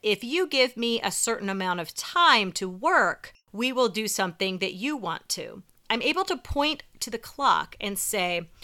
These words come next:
"We will take a bike ride when the big hand gets here," or, "We will go to the park when the little hand is on the four," or something like that. It gives everyone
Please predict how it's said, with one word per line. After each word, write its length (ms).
"We 140
will 140
take 220
a 60
bike 320
ride 460
when 480
the 140
big 220
hand 520
gets 260
here," 500
or, 280
"We 160
will 100
go 200
to 120
the 80
park 600
when 440
the 100
little 320
hand 480
is 100
on 220
the 80
four," 560
or 300
something 340
like 180
that. 240
It 220
gives 380
everyone 440